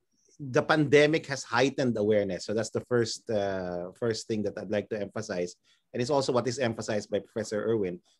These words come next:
that in the past, maybe, uh, the awareness was not as high as, uh,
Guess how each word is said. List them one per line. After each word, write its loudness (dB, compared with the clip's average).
that -2
in 2
the 6
past, 4
maybe, 2
uh, -2
the -2
awareness 6
was -2
not 0
as -6
high 2
as, -6
uh, -6